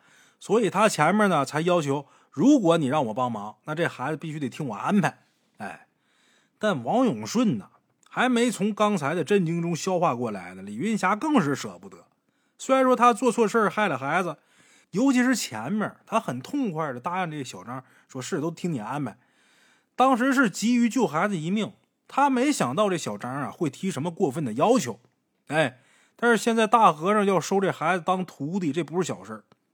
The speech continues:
这俩夫妻俩视这孩子如掌上明珠，你这么小就给送到寺院里边出家，那能行吗？啊，这俩人舍不得。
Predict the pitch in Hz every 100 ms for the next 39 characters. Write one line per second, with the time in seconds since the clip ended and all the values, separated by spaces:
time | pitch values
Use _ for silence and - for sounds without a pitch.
0 | _ _ _ _ _ _ _ - 202 147
1 | 139 170 165 _ _ _ _ - 202 202
2 | 135 117 135 - 180 147 - 156 180 139
3 | 175 - - 135 127 160 151 151 175 _
4 | _ - 170 269 247 170 143 175 208 156
5 | - 202 175 - 196 180 123 - - 185
6 | 180 180 208 165 160 131 139 156 _ _
7 | _ _ _ - 196 214 _ _ _ _
8 | _ - 214 175 220 - 131 110 110 165
9 | 104